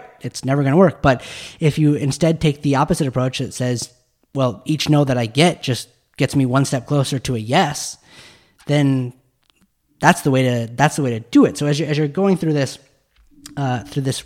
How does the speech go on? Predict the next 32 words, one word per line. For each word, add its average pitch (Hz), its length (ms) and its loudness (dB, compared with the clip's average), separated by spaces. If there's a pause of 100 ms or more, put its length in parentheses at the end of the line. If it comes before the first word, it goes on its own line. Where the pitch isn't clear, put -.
rejection 160 480 2
process, 117 600 -6 (840)
uh, 131 280 -8
you 143 120 -8
get 160 260 0
a 147 60 -10
couple 156 440 0
of 131 440 0 (160)
added 139 300 4
benefits. 127 420 0
You 135 80 -2
know, 127 180 -2
obviously 143 380 2
you're 127 240 -2
gonna 127 140 0
get 120 240 -6 (280)
confidence. 113 560 -2 (440)
Uh, 127 280 -4 (280)
the 156 60 6
other 185 120 8
piece 156 220 2
is 139 120 2
you're 143 60 2
gonna 143 120 4
get 135 180 -2 (440)
humility, 139 600 2
because 135 220 -2
you're 139 100 0
gonna 147 140 2
start 151 220 2
to 135 80 -4
see 135 540 0